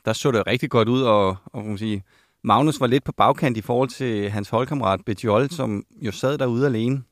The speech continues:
da de gik ind på stigningen. Og, øhm, det så rigtig godt ud, man må sige, at, øh,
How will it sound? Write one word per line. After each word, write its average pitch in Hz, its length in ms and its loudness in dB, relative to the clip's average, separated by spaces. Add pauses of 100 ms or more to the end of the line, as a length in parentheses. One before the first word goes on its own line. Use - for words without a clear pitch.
(1200)
da 123 100 2
de 123 80 -2
gik 120 160 -4
ind 139 120 4
på 135 100 -2
stigningen. 127 500 2 (600)
Og, 104 400 0
øhm, 95 440 -2 (200)
det 104 120 -6
så 107 120 -8
rigtig 127 280 -2
godt 131 200 4
ud, 135 40 2
man 131 200 0
må 117 40 -2
sige, 160 320 -2
at, 127 160 -6
øh, 117 440 0